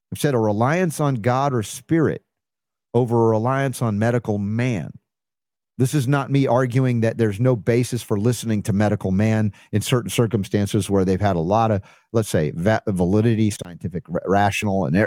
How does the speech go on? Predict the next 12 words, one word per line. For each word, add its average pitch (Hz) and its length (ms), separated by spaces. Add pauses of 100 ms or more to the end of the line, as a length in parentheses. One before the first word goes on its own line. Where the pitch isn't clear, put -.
everything, 110 360
or 117 80
clinical 117 360
experience 123 340
to - 60
show 95 180
this 113 240
is 95 100
what 95 260
works, 127 340
this 90 160
one. - 100